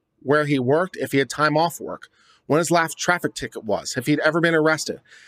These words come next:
how old the car was, how good of a deal he got on his car, whether he had counterfeit, counterfeit merchandise, or if he had a dead body in the car.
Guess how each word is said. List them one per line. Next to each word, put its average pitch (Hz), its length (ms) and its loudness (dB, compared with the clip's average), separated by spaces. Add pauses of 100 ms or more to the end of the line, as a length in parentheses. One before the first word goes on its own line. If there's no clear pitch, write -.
(140)
how 156 140 2
old 196 200 2
the 185 80 -2
car 175 300 2
was, - 320 -4
how 170 160 0
good 190 120 2
of 175 80 -2
a 170 40 4
deal 170 200 0
he 175 100 2
got 131 280 0
on 123 100 2
his 101 140 -2
car, 90 320 -4 (360)
whether 202 240 2
he 185 180 4
had 165 240 0
counterfeit, 170 560 -2 (160)
counterfeit 147 720 0
merchandise, 185 540 0 (200)
or 170 140 2
if 165 80 -2
he 165 80 2
had 175 140 2
a 165 60 0
dead 151 300 0
body 165 340 2
in 147 140 2
the 143 80 0
car. 135 460 -2